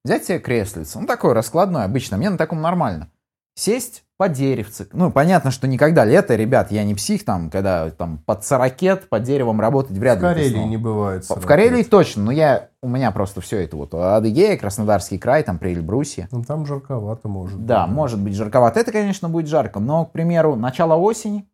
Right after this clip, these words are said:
Speaker 1: конец весны, это просто шикарное время для такой работы. И оно, на самом деле, работается как-то лучше, и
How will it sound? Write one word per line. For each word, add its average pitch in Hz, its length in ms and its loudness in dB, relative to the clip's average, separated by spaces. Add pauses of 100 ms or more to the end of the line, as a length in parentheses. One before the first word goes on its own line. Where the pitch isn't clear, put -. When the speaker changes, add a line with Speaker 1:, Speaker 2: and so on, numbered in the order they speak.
(460)
Speaker 1:
конец 143 480 -2 (160)
весны, 143 460 -4
это 135 180 -4
просто 135 300 -6
шикарное 113 560 -2
время 127 320 -6
для 92 380 0
такой 104 280 -4
работы. 104 460 -2 (340)
И 151 140 2
оно, 170 240 4
на 165 100 2
самом 165 200 -2
деле, 156 260 2
работается 131 500 0
как-то 104 300 -6
лучше, 143 420 -4
и 101 760 -6